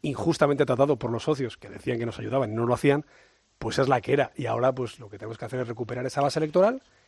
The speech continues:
insisto, no solo para el Partido Popular, porque o vamos unidos en torno al partido mayor del centro derecha, que es el nuestro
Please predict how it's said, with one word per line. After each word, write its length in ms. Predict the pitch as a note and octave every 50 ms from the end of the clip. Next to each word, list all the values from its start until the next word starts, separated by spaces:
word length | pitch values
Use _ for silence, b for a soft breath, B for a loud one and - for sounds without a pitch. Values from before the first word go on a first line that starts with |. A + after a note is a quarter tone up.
| _ -
insisto, 460 | D#3 C#3 A#2 F#3 G3 - - A#2 -
no 200 | - C3 D#3+ G3
solo 180 | F#3+ A3 G#3 F#3
para 140 | D#3+ E3 D#3
el 40 | C#3+
Partido 260 | C#3+ C#3 B2 C3+ C#3 C3+
Popular, 340 | C3 E3+ A3 G#3+ C#3 - b b b b b b b b b _
porque 340 | - D3 D3+ C#3 - - D3
o 60 | C#3+
vamos 320 | D3+ F3+ G3 G#3 G#3+ F3 -
unidos 320 | F3 F3+ F#3 F3+ D#3+ - D#3
en 100 | C#3+ C#3
torno 280 | E3+ E3 D#3+ D3 C3+
al 160 | B2+ B2 B2
partido 420 | - - C3 B2+ - D3+ D#3+ E3 D3
mayor 320 | C#3 B2+ C3 C#3+ D3+ C3+
del 100 | B2 A2+
centro 260 | - C#3 C3 - C3
derecha, 240 | B2 C3 D3+ - B2+
que 80 | A#2 C3+
es 80 | -
el 80 | C#3+ C3
nuestro 300 | C#3+ D3+ - - F#3